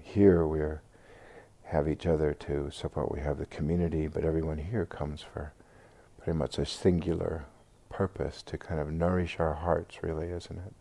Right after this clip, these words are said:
To get nourishment, <clears throat> to drink of the Dhamma, to drink of the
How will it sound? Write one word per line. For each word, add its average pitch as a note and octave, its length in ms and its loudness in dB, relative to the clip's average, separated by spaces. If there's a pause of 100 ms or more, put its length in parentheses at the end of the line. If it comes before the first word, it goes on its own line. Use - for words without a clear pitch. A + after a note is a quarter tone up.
To - 100 -10 (960)
get G2 300 10
nourishment, E2+ 840 2
<clears throat> - 60 -20
to A2+ 420 12
drink D#2 340 2
of D#2 120 -2
the D#2+ 100 -2
Dhamma, D2+ 540 0
to F2 100 -8
drink E2 280 -8
of F2 140 -10
the D#2+ 220 -8